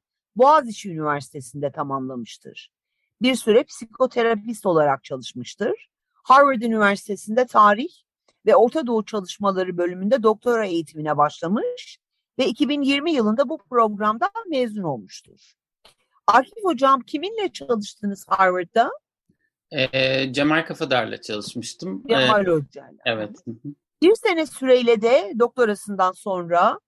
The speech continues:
Speaker 1: Oslo Üniversitesi'nde doktora sonrası araştırmacı olarak bulunmuştur. Şu anda da Boğaziçi Üniversitesi'nde tarih bölümünde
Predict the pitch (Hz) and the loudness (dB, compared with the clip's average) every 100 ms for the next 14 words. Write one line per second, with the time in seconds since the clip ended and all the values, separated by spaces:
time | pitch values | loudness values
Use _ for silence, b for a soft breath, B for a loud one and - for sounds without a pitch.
0 | _ _ _ - 302 - 359 285 240 220 | _ _ _ 0 0 0 -4 -2 2 2
1 | 196 - 208 - 208 254 247 247 - 285 | 2 -2 -6 -6 0 2 4 2 0 -2
2 | 247 - 226 233 214 - 202 208 - 226 | 0 2 2 2 -2 0 2 0 -6 -12
3 | 220 226 214 214 160 156 147 - 143 143 | -6 -4 0 2 2 2 0 -4 -12 -12
4 | 135 - 220 349 - _ _ _ _ _ | -14 -12 -10 -10 -14 _ _ _ _ _
5 | - 285 214 190 262 247 233 214 170 156 | 4 6 6 4 2 4 4 4 0 -10
6 | 170 156 151 143 139 147 - 196 254 240 | -10 -6 -4 -4 -6 -16 -12 -4 -4 2
7 | 202 185 180 151 139 131 135 156 208 381 | 2 2 -4 -6 -6 -10 -2 2 2 0